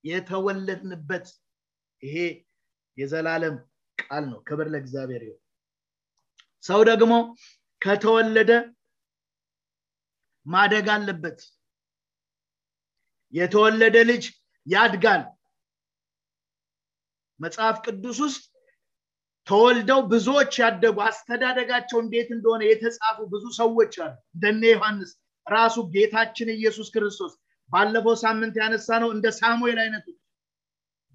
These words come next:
ወገኖች፣ ካደጉበት ነገር አንዱ የእግዚአብሔር ቃል ነው። የእግዚአብሔር ቃል፣ የእግዚአብሔር ቃል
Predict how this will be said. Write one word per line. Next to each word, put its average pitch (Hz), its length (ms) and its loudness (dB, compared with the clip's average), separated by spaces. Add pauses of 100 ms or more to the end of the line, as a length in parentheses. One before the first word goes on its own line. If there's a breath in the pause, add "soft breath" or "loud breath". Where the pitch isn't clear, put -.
(180)
ወገኖች፣ 214 440 -2 (180)
ካደጉበት 196 960 0
ነገር 208 280 -2 (120)
አንዱ 208 340 0 (520)
የእግዚአብሔር 185 720 -4 (240)
ቃል 160 360 -10
ነው። 131 160 -16 (960)
የእግዚአብሔር 160 580 -4
ቃል፣ 143 240 -12
የእግዚአብሔር 180 600 -2 (100)
ቃል 185 280 0